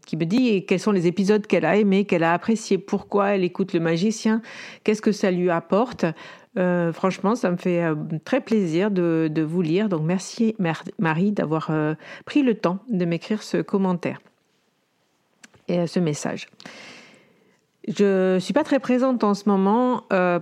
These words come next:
puisque, euh, je suis en train de travailler sur la sortie de mon nouveau site internet. Et, euh, j'ai cr-, j'ai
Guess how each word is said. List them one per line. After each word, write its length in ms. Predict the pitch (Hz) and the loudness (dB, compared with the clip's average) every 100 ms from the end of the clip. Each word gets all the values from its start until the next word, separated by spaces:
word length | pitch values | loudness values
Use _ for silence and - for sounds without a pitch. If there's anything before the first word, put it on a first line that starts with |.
| - - | -4 -4
puisque, 400 | 214 196 - 220 | -2 -2 -2 0
euh, 680 | 240 254 247 208 185 175 170 | 2 4 2 2 2 2 0
je 760 | 196 214 208 202 202 202 202 | 2 2 4 2 2 2 2
suis 340 | 196 - 226 190 | -2 -2 0 2
en 100 | 175 | 0
train 320 | - - - _ - | -2 -4 -4 _ -10
de 220 | 208 170 190 | -4 0 0
travailler 640 | 226 208 165 151 180 180 | 2 2 2 2 0 0
sur 320 | - - 214 | -2 0 2
la 120 | 185 | 2
sortie 460 | 170 156 - - 202 | 0 -4 -4 -2 0
de 220 | 165 190 | 2 2
mon 200 | 180 165 | 2 0
nouveau 400 | 160 170 147 160 - | 0 0 0 0 -2
site 400 | - - 185 - | -4 -4 -2 0
internet. 720 | 196 190 156 147 147 190 - - - - - - - | 0 2 -2 0 0 -2 -6 -18 -18 -18 -20 -6 0
Et, 140 | 185 | 2
euh, 360 | 175 170 160 165 | 2 2 2 0
j'ai 200 | 160 165 | 0 -2
cr-, 240 | - 175 | -4 -8
j'ai 480 | 165 170 160 156 | -2 0 0 -2